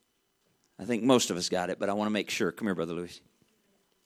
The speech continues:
Please. Quickly. Grass is growing. No.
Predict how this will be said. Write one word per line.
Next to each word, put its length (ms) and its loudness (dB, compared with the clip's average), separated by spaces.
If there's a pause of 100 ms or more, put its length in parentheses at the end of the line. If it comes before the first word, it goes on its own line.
(120)
Please. 380 -6 (1400)
Quickly. 340 -8 (1040)
Grass 280 -4
is 60 -14
growing. 220 -8 (340)
No. 80 -16